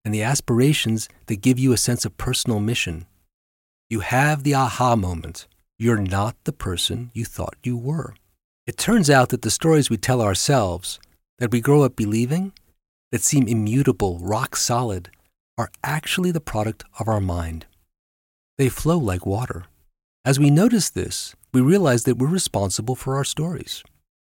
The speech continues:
because they can be transformed. And when that happens, when your stories change,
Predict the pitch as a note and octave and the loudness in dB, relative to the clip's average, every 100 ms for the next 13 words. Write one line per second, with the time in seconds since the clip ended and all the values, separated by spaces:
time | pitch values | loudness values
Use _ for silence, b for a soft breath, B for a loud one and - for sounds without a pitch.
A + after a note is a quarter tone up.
0 | _ A#2+ - G#2+ G#2 G2 - _ G#2+ G#2 | _ -8 -4 -4 -4 -8 -14 _ -6 -2
1 | G2+ G2 C3+ - G2+ F2+ - A#2 A2+ F2+ | -2 -2 -4 -4 -6 -4 -6 -4 -4 -6
2 | - _ _ _ _ _ _ _ A#2+ G#2 | -12 _ _ _ _ _ _ _ -4 -2
3 | G2 F#2+ C#3 F3+ G#2 F2+ - E2+ F2 - | -2 0 0 0 -2 -6 -8 -12 -12 -14
4 | - _ _ _ - G#2 G2+ - B2+ A#2+ | -18 _ _ _ -4 -2 -2 -2 0 0
5 | A2 - A2+ A#2 C3 E3+ - | 0 0 0 2 0 -4 -12